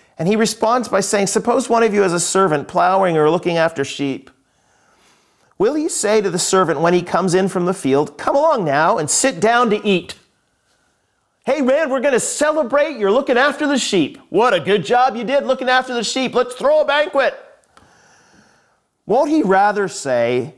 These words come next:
"Prepare my supper, get yourself ready and wait on me while I eat and drink. After that, you may eat and drink"?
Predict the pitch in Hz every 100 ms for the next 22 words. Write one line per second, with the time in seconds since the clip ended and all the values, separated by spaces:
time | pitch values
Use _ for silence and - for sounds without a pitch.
0 | - 170 - 220 233 202 196 202 180 131
1 | 123 190 208 202 - 175 143 196 196 170
2 | 151 170 190 175 160 240 294 147 131 131
3 | 120 123 120 117 117 113 101 - _ _
4 | _ _ _ _ _ _ _ - 202 226
5 | 226 156 170 240 156 165 254 214 156 -
6 | 139 123 127 107 -